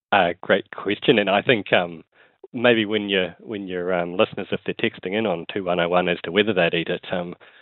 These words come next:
they wanna let us know what they'd like it to look like as well. Um, I think, uh, you know, that I wouldn't anticipate that this needs to look at all like the fruit that we're getting the cells from. Um, but, you know, we do want something that's,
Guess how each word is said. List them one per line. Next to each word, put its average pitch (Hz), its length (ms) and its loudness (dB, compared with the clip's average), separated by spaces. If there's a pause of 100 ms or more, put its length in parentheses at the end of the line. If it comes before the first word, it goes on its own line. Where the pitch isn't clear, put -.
they 113 80 4
wanna 92 160 2
let 95 140 2
us - 80 -16
know 92 160 0
what 87 160 -2
they'd 87 120 0
like 92 200 6
it - 80 -10
to 85 80 -6
look - 180 -4
like 87 220 4
as 82 120 -8
well. 104 300 4 (260)
Um, 92 380 2 (320)
I 104 80 4
think, 113 340 2
uh, 95 340 2 (500)
you 127 80 0
know, 110 140 2
that 120 180 2 (920)
I 117 140 6
wouldn't 120 260 2
anticipate 104 500 0
that - 260 -8
this 104 120 -10
needs 117 340 -2
to 104 60 -10
look 98 200 -6
at 92 80 -8
all 101 200 -4
like 90 260 -2 (640)
the 92 180 -2
fruit 101 220 -6
that - 120 -6
we're 90 140 -8
getting 90 240 -8
the 82 140 -4
cells 117 260 4
from. 82 240 -4 (120)
Um, 90 340 2 (760)
but, 95 240 4 (460)
you 101 100 -8
know, 92 160 -4
we 113 160 4
do 127 180 6
want 107 220 2
something 98 300 -4
that's, - 200 -6